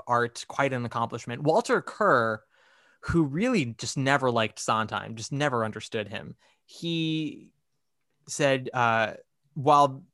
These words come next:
Sondheim and Prince's restlessness as artists are their greatest virtue, it is, uh, there's a mishap that has occurred here. Um, he doesn't know what they have in mind. The audience is emotionally baffled." And then he says, on top of all this,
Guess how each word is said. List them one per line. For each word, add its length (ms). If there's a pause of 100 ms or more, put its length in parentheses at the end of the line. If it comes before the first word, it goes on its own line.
(200)
Sondheim 420
and 100
Prince's 340
restlessness 680
as 200
artists 540 (160)
are 140
their 140
greatest 420
virtue, 600 (600)
it 140
is, 180 (100)
uh, 220
there's 160
a 40
mishap 500
that 100
has 100
occurred 340
here. 340 (340)
Um, 440 (380)
he 120
doesn't 200
know 100
what 100
they 80
have 180
in 120
mind. 580 (240)
The 100
audience 300
is 100
emotionally 400
baffled." 460 (100)
And 220
then 220
he 200
says, 240
on 120
top 180
of 100
all 100
this, 200